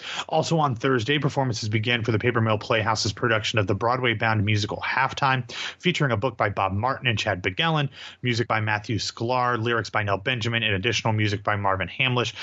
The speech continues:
This was to be one of the last projects he, or wa-, was one of the last projects he was working on before he passed away. The cast includes some greats, including Tony winners Lillias White and Donna McKechnie, Tony nominee Andre DeShields, five-time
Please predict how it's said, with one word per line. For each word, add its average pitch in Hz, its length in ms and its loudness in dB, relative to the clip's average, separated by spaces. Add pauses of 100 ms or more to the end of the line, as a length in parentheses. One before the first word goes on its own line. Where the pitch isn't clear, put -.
(200)
This 107 180 0
was 101 140 0
to 113 100 -6
be 104 160 2
one 107 160 2
of 98 60 0
the 101 60 2
last 101 280 0
projects 101 360 -2
he, 104 380 0
or 117 140 -2
wa-, 113 180 0
was 123 320 0
one 117 120 2
of 113 60 0
the 110 60 0
last 107 220 -2
projects 104 280 -2
he - 80 -4
was 101 140 0
working 107 260 -2
on 98 120 0
before 95 260 0
he 92 160 -2
passed - 380 0
away. 107 360 2 (420)
The 117 80 2
cast 151 300 0
includes 120 560 0
some 107 320 0
greats, 120 600 2
including 117 500 0
Tony 117 300 2
winners 107 400 2 (300)
Lillias 120 400 2
White 120 260 0
and 104 80 -2
Donna 104 200 2
McKechnie, 123 680 -2 (220)
Tony 139 260 0
nominee 117 360 2
Andre 107 380 0
DeShields, 120 640 0
five-time 120 560 -2